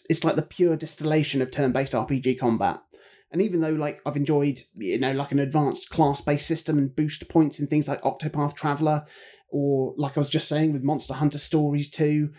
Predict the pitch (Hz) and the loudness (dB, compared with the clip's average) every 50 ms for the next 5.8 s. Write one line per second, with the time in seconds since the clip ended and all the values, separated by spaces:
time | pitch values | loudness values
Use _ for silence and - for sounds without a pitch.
0 | - _ - 165 202 226 180 165 160 139 143 143 139 131 - - - _ _ - | -16 _ -2 0 0 0 2 0 0 0 0 0 0 0 -2 -4 -10 _ _ -20
1 | - - - 175 165 - 151 151 143 135 127 - 156 160 156 - - - - - | -10 -4 -2 0 0 0 0 0 0 0 -2 0 0 0 0 0 -2 -6 -4 -4
2 | 147 147 - 143 127 123 117 135 127 131 127 143 143 139 123 117 120 - - 127 | -4 -2 0 2 2 2 2 0 0 -4 -2 0 2 2 2 0 -2 -4 -2 0
3 | 127 127 127 131 131 135 123 - _ - - 123 123 120 139 139 139 131 135 131 | 0 0 2 2 2 2 2 -2 _ -2 -2 -2 0 2 2 2 2 2 2 0
4 | 127 127 - - - 139 139 135 131 143 143 139 117 139 139 143 143 135 123 127 | 0 -2 -4 -4 -2 0 0 0 0 0 -2 0 0 2 2 2 2 0 0 0
5 | 139 147 135 139 135 131 139 139 143 139 - - 147 143 139 135 | 0 2 2 0 0 0 0 2 2 0 0 0 0 2 2 0